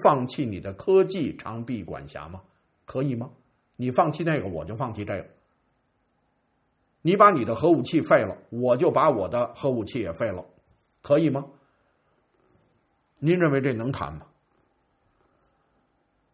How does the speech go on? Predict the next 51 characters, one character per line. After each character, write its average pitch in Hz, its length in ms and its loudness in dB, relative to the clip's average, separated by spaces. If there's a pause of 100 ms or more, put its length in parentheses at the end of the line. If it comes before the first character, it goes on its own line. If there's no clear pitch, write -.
(400)
你 151 180 0
这 165 260 2 (220)
川 175 160 4
普 139 140 0
去 160 160 0
找 151 140 8
普 117 200 -4
京、 160 220 4
找 107 100 4
习 151 180 -2
近 139 140 2
平 139 160 0
谈， 139 300 -2
咱 135 100 -4
们 165 80 -4
契 143 220 -4
合 95 300 -4
吧， - 260 -2 (1160)
人 160 160 0
家 190 80 6
会 160 180 2
答 113 180 -2
应 101 140 -8
吗？ 95 120 -12 (1300)
中 220 180 6
国 196 200 10
处 143 280 0
心 190 300 0
积 196 180 0
虑 190 240 4
谋 143 280 8
划 165 200 6
了 160 100 4
这 247 140 12
么 143 100 0
长 113 220 -4
时 117 220 -6
间， 117 340 -2
他 160 140 0
会 165 200 0
放 131 320 0
弃 131 240 -2
自 135 220 0
己 98 140 -6
的 101 100 -6
经 139 260 -2
济 120 160 -2
核 98 180 -4
武 87 180 -8
器 92 180 -10
吗？ 78 140 -14